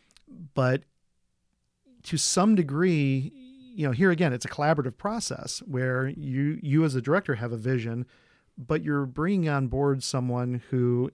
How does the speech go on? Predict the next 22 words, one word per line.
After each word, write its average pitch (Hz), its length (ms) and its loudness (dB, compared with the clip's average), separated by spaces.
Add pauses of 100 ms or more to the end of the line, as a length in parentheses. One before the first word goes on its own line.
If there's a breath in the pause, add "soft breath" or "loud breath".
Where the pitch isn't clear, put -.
(140)
is 123 180 -2
also 120 480 -4
a 117 60 -4
storyteller 120 720 -4 (400 soft breath)
and 120 120 -8
is 117 120 -8
taking 147 460 0
the 135 80 -2
raw 127 600 0 (180)
material 143 520 4
that 123 120 -2
you're 123 220 -2
providing 165 720 0 (640 soft breath)
and 127 400 0
putting 147 220 -2
into 131 180 -2
their 131 180 -4
hands 151 440 -6
to - 160 -10
tell - 340 -8
that 113 220 -10
story. - 500 -8